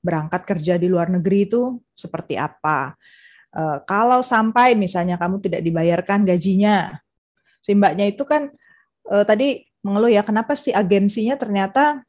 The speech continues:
belum terdaftar? Ya, eh, apa namanya, prosedur untuk, eh,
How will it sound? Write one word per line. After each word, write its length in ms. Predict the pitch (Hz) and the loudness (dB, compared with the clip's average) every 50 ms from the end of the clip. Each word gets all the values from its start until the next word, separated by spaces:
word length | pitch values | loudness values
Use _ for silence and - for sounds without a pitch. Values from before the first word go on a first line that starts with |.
| _ _ _ _ _ _ _ _ _ _ _ _ _ _ - | _ _ _ _ _ _ _ _ _ _ _ _ _ _ -2
belum 160 | 180 170 170 | -2 0 0
terdaftar? 720 | 175 175 160 180 208 247 - - 311 285 277 240 208 202 - _ _ _ _ _ _ _ _ _ _ _ _ _ _ _ _ _ _ _ _ _ _ _ | -2 -2 0 0 0 0 0 2 4 4 4 4 0 -2 -10 _ _ _ _ _ _ _ _ _ _ _ _ _ _ _ _ _ _ _ _ _ _ _
Ya, 640 | - 160 151 151 165 175 185 196 202 208 208 202 - - _ _ _ _ _ _ _ _ - | -6 -4 -2 0 0 2 2 2 4 4 2 2 0 -2 _ _ _ _ _ _ _ _ -4
eh, 240 | 196 202 196 196 - | -2 0 0 2 0
apa 240 | 190 208 - 285 | -2 -2 -2 -2
namanya, 500 | 294 277 240 214 208 214 226 254 269 320 - _ _ - - - - _ _ _ _ _ _ _ _ _ | 0 0 2 2 2 0 0 -2 -4 -6 -10 _ _ -12 -12 -12 -14 _ _ _ _ _ _ _ _ _
prosedur 560 | - 202 214 214 - 220 180 208 226 226 226 | -4 -2 -2 0 0 0 2 4 4 4 4
untuk, 480 | 214 208 202 214 208 202 196 - _ - - | 4 4 4 2 2 0 0 -4 _ -8 -4
eh, 500 | 196 185 185 185 180 180 180 180 180 170 | -2 -2 0 0 0 0 2 2 0 0